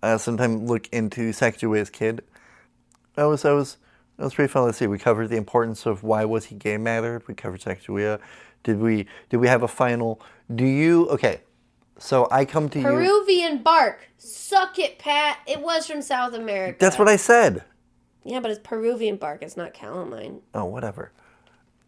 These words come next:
Speaker 2: Just saying, I knew it was something that you were saying wrong.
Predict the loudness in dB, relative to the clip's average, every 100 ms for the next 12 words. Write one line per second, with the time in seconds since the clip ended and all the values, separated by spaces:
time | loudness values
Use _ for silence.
0 | _ _ _ _ _ _ -10 -10 -10 -16
1 | -20 -20 -18 -16 -12 -10 -8 -10 -10 -10
2 | -8 -8 -10 -12 -14 -12 -12 -12 -12 -12
3 | -12 -12 -14 -14 -12 -12 -14 -16 -18 -20